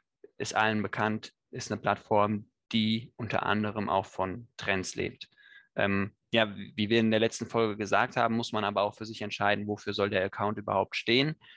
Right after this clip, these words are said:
Ähm, und wenn der Account halt eher für Infotainment steht oder Edutainment, wie wir es genannt haben, äh, dann macht es halt mehr Sinn,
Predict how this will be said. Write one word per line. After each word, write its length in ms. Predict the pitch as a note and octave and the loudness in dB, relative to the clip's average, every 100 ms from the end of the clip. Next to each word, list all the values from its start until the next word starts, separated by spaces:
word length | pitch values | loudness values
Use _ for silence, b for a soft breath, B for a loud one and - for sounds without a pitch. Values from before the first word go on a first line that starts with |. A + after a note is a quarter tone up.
| b b - | b b -2
Ähm, 400 | A2+ G#2+ A2 - | 0 2 -2 -2
und 340 | A#2+ G#2+ G#2 | -2 -2 -2
wenn 140 | B2+ G#2+ | -2 2
der 140 | G#2 | 2
Account 440 | G2+ - G#2+ A2 A2 | 0 -4 -4 -2 -2
halt 280 | G#2 - | -2 -2
eher 260 | A#2+ G#2+ G#2 | -2 0 0
für 220 | - G#2 | -2 -4
Infotainment 720 | G#2 G#2+ A2 - B2+ D#3 G#2+ | -4 -6 -8 2 4 6 4
steht 460 | - G2 G#2+ - - _ | 2 0 -2 -4 -14 _
oder 260 | - G2+ | -4 -2
Edutainment, 640 | G#2+ A#2 A#2 - G2 G2 G2 | -2 -2 -4 -2 -2 -2 -4
wie 120 | G#2+ | -4
wir 120 | G2+ | -4
es 220 | G#2 - - | -6 -8 -8
genannt 340 | G#2+ G2+ G2+ | -4 -4 -2
haben, 400 | G2+ G2+ A#2 C3 B B B | 0 0 0 -4 B B B
äh, 200 | A2 G#2 | -2 0
dann 420 | G#2+ G#2 G#2 A2+ - _ _ _ - | 2 2 0 -4 -12 _ _ _ -4
macht 260 | A2+ - | -4 -4
es 100 | - | 0
halt 140 | G#2+ G#2+ | 2 4
mehr 300 | A2+ A#2 A#2 | 4 4 2
Sinn, 360 | A#2+ B2 B2 | 4 2 2